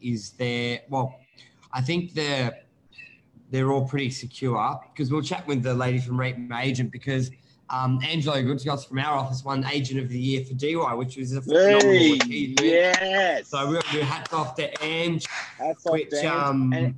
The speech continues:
Speaker 2: and, and on that, um, did you know D Y is the fifth most transactional suburb in the whole of New South Wales?
Speaker 1: Yeah, it's crazy. I think it's like four hundred eighty, five hundred fifty properties turnover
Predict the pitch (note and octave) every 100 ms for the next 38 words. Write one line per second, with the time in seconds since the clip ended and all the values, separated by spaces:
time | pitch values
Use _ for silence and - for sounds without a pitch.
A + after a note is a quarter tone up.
0 | - D#3+ E3 D#3+ F3 G#3 G3 C3 - -
1 | C#3+ C#3 C#3 C3 A#2 C#3 B2 F#3+ F#3 C#3
2 | B2+ B2+ A#2+ A#2 A2 G2+ - - A2+ _
3 | G#2+ G#2 - - G#2 G2 F#2 A2 - A#2
4 | G#2 - - - A2 G2+ G#2+ F#2 G#2 C#3
5 | - A2+ G#2+ G2 G#2+ G2+ G#2+ F2+ G2+ F#2+
6 | G#2+ F#2+ G2 F#2+ C3 G3 F#3 - - _
7 | _ _ _ - A#2 A2+ G#2 C3 - B2+
8 | C3 B2 C3+ D3 C3+ D3+ - C#3+ C3+ B2+
9 | A#2+ B2 B2+ A#2+ B2 B2 B2 A#2 A#2+ C3+
10 | C3 C3 B2+ - C3 C3 C3 - C3 B2+
11 | A#2+ A#2+ A2+ B2+